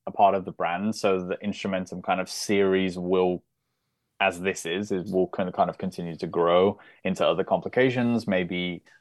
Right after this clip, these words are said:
other modules, maybe other, uh, modified things. Um,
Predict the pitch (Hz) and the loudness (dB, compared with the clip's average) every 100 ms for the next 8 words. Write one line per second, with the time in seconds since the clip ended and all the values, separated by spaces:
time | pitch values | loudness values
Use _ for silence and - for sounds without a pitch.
0 | - 95 90 98 113 120 113 110 107 - | -2 -2 4 4 6 6 6 4 0 -4
1 | - 104 90 90 92 92 92 87 78 - | -10 -6 -4 0 2 4 2 2 0 -4
2 | 85 73 98 95 - 98 92 101 95 95 | -8 -2 2 2 4 2 2 -4 -2 -6
3 | 92 - _ _ _ _ - 92 90 90 | -8 -18 _ _ _ _ 0 4 4 4
4 | 92 92 101 | 0 -4 -8